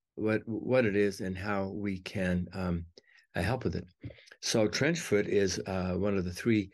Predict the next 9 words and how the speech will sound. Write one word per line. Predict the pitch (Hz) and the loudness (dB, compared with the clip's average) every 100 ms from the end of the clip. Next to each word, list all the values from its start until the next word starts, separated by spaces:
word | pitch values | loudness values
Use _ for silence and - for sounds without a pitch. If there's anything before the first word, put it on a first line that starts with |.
| - _ _ | -20 _ _
uh, | 98 98 90 90 _ _ _ _ _ | -2 0 0 -6 _ _ _ _ _
uh, | 95 98 90 | -2 -2 -2
subclasses | - 127 120 - 104 90 95 90 - - | 0 0 0 -2 -2 -2 -4 -6 -8 -4
of, | 98 92 90 - _ _ | 0 0 -2 -10 _ _
uh, | - 95 107 | -8 -4 0
immersion | 104 135 131 | 2 4 0
foot. | - 85 - _ - - - _ _ | -2 -6 -6 _ -20 -20 -20 _ _
Uh, | 101 101 | -2 2
it's, | 110 | 0